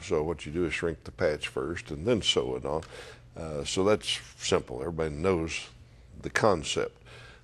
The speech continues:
Uh, what Jesus was talking about was people had asked him why he and his disciples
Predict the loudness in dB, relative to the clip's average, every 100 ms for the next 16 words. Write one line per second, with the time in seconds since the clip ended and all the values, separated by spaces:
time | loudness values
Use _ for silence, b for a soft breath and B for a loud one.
0 | B -16 -14 -10 -8 -8 -10 -12 -2 0
1 | 0 2 2 2 -2 -4 -2 6 6 4
2 | -2 -6 -2 -2 -4 -8 B B -4 2
3 | 4 2 -2 -2 -2 2 2 4 6 4
4 | 2 -6 -4 0 2 2 0 2 2 2
5 | 2 2 -2 2 6 6 4 -2 -2